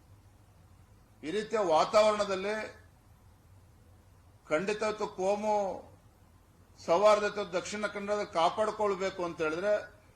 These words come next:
ಬಹಳ ಪ್ರಮುಖವಾಗಿರ್ತಕ್ಕಂಥ ಅಂಶ. ಕಾಯಿಲೆ ಏನು ಅಂತೇಳಿ ಕಂಡಿಡ್ಕೊಂಡ್ರೆ ಅದಕ್ಕೆ ಔಷಧಿನೂ ಕೂಡ ಕಂಡಿಡ್ಕೋಬಹುದು.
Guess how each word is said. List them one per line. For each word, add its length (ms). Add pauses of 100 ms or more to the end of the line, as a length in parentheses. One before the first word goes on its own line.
(300)
ಬಹಳ 300
ಪ್ರಮುಖವಾಗಿರ್ತಕ್ಕಂಥ 920
ಅಂಶ. 320 (1800)
ಕಾಯಿಲೆ 540
ಏನು 160
ಅಂತೇಳಿ 320
ಕಂಡಿಡ್ಕೊಂಡ್ರೆ 640
ಅದಕ್ಕೆ 180
ಔಷಧಿನೂ 420
ಕೂಡ 160
ಕಂಡಿಡ್ಕೋಬಹುದು. 960